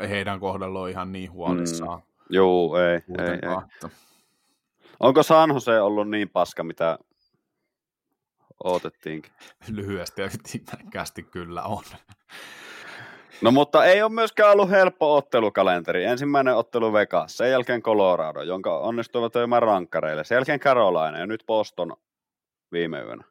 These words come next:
Speaker 1: Se on totta. Ei ole ollut helppo otteluohjelma, mutta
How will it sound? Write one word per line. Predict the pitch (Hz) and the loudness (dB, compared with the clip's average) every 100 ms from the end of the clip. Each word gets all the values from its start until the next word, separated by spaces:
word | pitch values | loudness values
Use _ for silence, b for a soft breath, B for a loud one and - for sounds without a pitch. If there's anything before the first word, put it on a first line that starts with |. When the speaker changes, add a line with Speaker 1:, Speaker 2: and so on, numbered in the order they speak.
| _ _ _ _ _ _ _ _ _ _ _ _ _ _ _ _ _ | _ _ _ _ _ _ _ _ _ _ _ _ _ _ _ _ _
Speaker 1:
Se | - - 110 | -14 -2 2
on | 127 156 | 2 2
totta. | 104 _ - - _ _ _ _ | -4 _ -20 -20 _ _ _ _
Ei | 107 110 | -4 2
ole | 123 | 4
ollut | 123 107 | 2 0
helppo | 101 98 101 | -2 -6 -8
otteluohjelma, | 92 - 90 85 90 85 82 | -8 -10 -10 -8 -8 -10 -12
mutta | 82 - _ | -14 -18 _